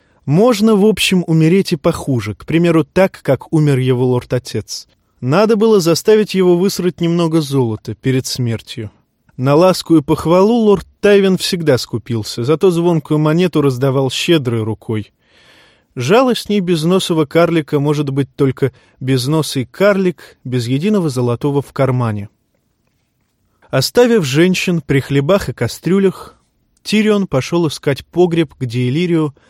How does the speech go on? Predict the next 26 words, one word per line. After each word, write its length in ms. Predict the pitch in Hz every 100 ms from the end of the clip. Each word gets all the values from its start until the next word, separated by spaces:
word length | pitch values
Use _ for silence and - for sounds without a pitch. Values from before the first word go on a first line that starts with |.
| _ -
выпустил 580 | 127 156 156 - 147 127
его 320 | 123 127 143
из 120 | 123
бочонка. 680 | 143 - 135 107 101 - 104 _ _ _ _ _ _ _
Найти 420 | 135 143 139 240 247
его 180 | 220
труда 380 | 214 190 175 190
не 80 | 190
составило, 800 | - 190 - - 113 104 104 - _ _ _ _
и 80 | 135
хранящихся 760 | - 151 160 170 - 139 - 135
там 260 | 156 147
вин 280 | 151 226 233 _ _ _
карлику 460 | 180 196 202 -
бы 140 | 160 147
хватило 500 | 139 135 - 175 160
лет 260 | 156 147
на 140 | 165 160
сто. 420 | - - 113 95 _ _ _ _ _ _ -
Сладкие 600 | - 190 233 - 131 117
из 120 | -
простора, 720 | - 120 - - 190 185 175 _ _ _ _
кислые 480 | - 220 - 127 120
дарнийские, 800 | 123 123 127 175 185 - 156 147
янтарные 540 | 156 185 220 170 120
пентесские, 880 | - 143 185 170 165 - - 135